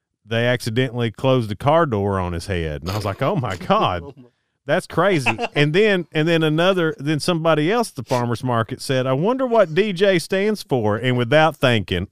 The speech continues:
Speaker 1: that there was kids around, and I should have thought, I said, "Door jam?" And,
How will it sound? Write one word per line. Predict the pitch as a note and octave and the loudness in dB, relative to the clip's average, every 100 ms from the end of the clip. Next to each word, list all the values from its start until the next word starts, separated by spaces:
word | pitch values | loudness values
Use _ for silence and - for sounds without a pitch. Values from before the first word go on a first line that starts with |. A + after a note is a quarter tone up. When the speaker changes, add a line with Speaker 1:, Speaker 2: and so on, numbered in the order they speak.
| - | -6
Speaker 1:
that | A#2 C3 | -4 2
there | D3 | 2
was | C#3+ | 2
kids | C#3+ C#3+ C#3+ C3+ | 2 2 4 2
around, | B2+ B2+ B2+ B2 B2 A#2 B2+ | 2 2 2 0 -2 -4 -4
and | A#2+ | 0
I | C3+ B2+ | 2 2
should | C3+ | 0
have | G#2+ - | -4 0
thought, | A#2+ A#2+ | 2 4
I | A2+ A2 | 2 0
said, | - F#2+ G#2 | 0 -2 2
"Door | D3+ F#3 | 4 4
jam?" | G3 B3 C4 C4+ A3+ - G5 F#5+ A#4 - - F4 - - D4 A#3 A#3 A#3 - A3 C4 C4 G#3+ - G4+ | 4 2 4 2 -2 -10 -18 -4 -2 -2 -6 -10 -10 -12 -18 -16 -14 -16 -16 -16 -12 -10 -12 -16 -8
And, | D#3 D#3 D3+ C#3 C3+ | -4 -2 0 -2 -6